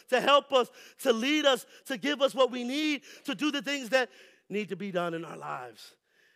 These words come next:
This is the role of Jesus in your life. Yes, he's your Lord and Savior, but he's also your leader.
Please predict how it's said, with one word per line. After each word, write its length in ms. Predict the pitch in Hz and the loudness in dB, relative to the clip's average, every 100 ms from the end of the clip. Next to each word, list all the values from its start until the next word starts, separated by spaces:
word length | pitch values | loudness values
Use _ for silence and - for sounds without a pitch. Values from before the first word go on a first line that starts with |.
| _ 165 | _ -8
This 220 | 185 214 | -6 -8
is 120 | 175 | -10
the 160 | 165 139 | -8 -8
role 400 | 143 156 170 151 | -6 -4 -2 -4
of 140 | 135 | -10
Jesus 420 | - 139 135 - | -18 -18 -20 -20
in 80 | 127 | -20
your 140 | 120 | -20
life. 100 | 107 92 85 _ _ _ _ _ _ _ _ _ _ - | -20 -20 _ _ _ _ _ _ _ _ _ _ _ -4
Yes, 220 | 202 - | -4 -4
he's 220 | 226 175 | -12 -10
your 100 | 208 | -6
Lord 300 | 180 185 185 | -4 -2 -4
and 100 | 180 | -8
Savior, 480 | - 180 156 143 120 _ _ _ _ _ _ _ 139 | -10 -12 -10 -12 -14 _ _ _ _ _ _ _ -18
but 80 | |
he's 160 | 139 - 143 | -18 -18 -12
also 640 | 151 160 - 147 123 110 _ _ _ _ _ | -10 -10 -12 -16 -16 -18 _ _ _ _ _
your 120 | 127 123 | -20 -20
leader. 340 | 131 113 | -18 -20